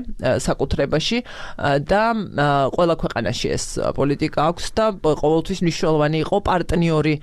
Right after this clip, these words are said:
რადიოების, ამ, თანამშრომლობა და მზადყოფნა, რომ დახმარებოდნენ რადიო თავისუფლებას, ა, გაევრცელებინა თავისი, ა, მაუწყებლობა.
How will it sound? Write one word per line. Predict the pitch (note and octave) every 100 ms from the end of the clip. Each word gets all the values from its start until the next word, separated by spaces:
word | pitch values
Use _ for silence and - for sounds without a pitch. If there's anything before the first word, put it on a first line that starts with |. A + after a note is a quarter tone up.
| - -
რადიოების, | C#3+ D3+ C#3+ D#3+ D#3 C3+ C3 D#3 - - D#3
ამ, | A#2 G#2 A1 - - B2 A2
თანამშრომლობა | - E3+ C#3 C#3 - C#3+ C#3 - C3+
და | C3
მზადყოფნა, | C3 D3 - C#3 - F#3+ G3+
რომ | G3+
დახმარებოდნენ | D#3+ C#3+ - C3+ C3+ B2 B2+ C3
რადიო | C3 A#2+
თავისუფლებას, | G2+ A#2+ B2 - C#3 G#2 A#2
ა, | - - - - - A2
გაევრცელებინა | E2+ D#3 D3+ - E3+ C3+ - A2 A#2
თავისი, | - D3 B2 - B2
ა, | G#2+ - - - - A#2
მაუწყებლობა. | D#3+ D#3+ - E3+ E3 F#3 F3+ G#3+